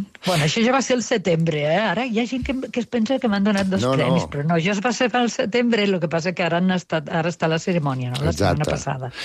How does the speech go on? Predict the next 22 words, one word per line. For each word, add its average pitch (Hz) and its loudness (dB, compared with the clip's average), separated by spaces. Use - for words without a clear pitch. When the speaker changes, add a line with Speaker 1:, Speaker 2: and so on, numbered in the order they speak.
Speaker 2:
Exacte. 104 0
Speaker 1:
Però, - -2
Speaker 2:
Escolta, 143 2
Speaker 1:
però 117 0
bueno. 117 -4
Speaker 2:
tu, 156 4
les 156 0
Speaker 1:
Sí. 127 0
Speaker 2:
entrevistes 127 -2
que 120 0
t'han 120 0
fet 117 -2
en 117 0
el 110 0
diari, 107 2
destaques 107 0
sempre 117 0
la 107 0
presència 104 0
femenina, 98 0
la 95 -2
ciència, 98 0